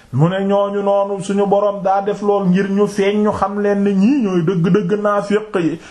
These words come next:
Wa qiila lahum, ñu naan leen, "Ta'aalaw, dikk leen, waay waay ñëw leen, qaatilu ngeen xeex,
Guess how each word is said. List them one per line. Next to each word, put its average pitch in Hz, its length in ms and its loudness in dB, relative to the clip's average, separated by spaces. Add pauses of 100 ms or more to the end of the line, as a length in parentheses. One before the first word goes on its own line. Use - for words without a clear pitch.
(140)
Wa 147 220 0
qiila 196 320 0
lahum, 202 400 0
ñu 190 80 0
naan 196 260 -2
leen, 180 200 0 (440)
"Ta'aalaw, 180 600 0
dikk 202 220 -2
leen, 185 480 0 (260)
waay 202 220 0
waay 180 240 0
ñëw 202 220 2
leen, 202 280 0
qaatilu 202 580 0
ngeen 202 240 -2
xeex, 175 320 0